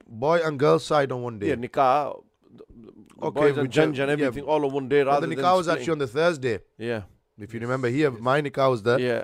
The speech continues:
Speaker 2: and then
Speaker 3: This is
Speaker 2: Saturday
Speaker 3: one
Speaker 2: was like
Speaker 1: First
Speaker 2: our
Speaker 1: nikah
Speaker 2: walima
Speaker 1: here
Speaker 2: and
Speaker 1: at
Speaker 2: barat and
Speaker 1: Al-Hikam.
Speaker 2: everything.
Speaker 3: Got the picture with Grandad.
Speaker 1: Yeah,
Speaker 3: YouTube.
Speaker 1: yeah. Have you got that?
Speaker 3: I've got it on my phone, yeah.
Speaker 1: Well, forward it to us. But anyway, I was looking for it last time. So my nikah was the first one here at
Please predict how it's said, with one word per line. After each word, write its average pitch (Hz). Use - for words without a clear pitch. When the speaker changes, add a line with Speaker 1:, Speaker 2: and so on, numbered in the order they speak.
Speaker 2:
and 127
then 131
Speaker 3:
This -
is 120
Speaker 2:
Saturday 175
Speaker 3:
one 165
Speaker 2:
was 139
like 156
Speaker 1:
First 185
Speaker 2:
our 165
Speaker 1:
nikah 170
Speaker 2:
walima 147
Speaker 1:
here 139
Speaker 2:
and 156
Speaker 1:
at 165
Speaker 2:
barat 143
and 147
Speaker 1:
Al-Hikam. 156
Speaker 2:
everything. 104
Speaker 3:
Got 123
the 120
picture 131
with 107
Grandad. 139
Speaker 1:
Yeah, 120
Speaker 3:
YouTube. 147
Speaker 1:
yeah. 151
Have 127
you 160
got 190
that? 107
Speaker 3:
I've 117
got 143
it 151
on 131
my 117
phone, 131
yeah. 131
Speaker 1:
Well, 101
forward 131
it -
to 92
us. 101
But 131
anyway, 156
I 104
was 107
looking 131
for 110
it 101
last 120
time. 120
So 127
my 151
nikah 165
was 143
the 123
first 160
one 123
here 110
at 101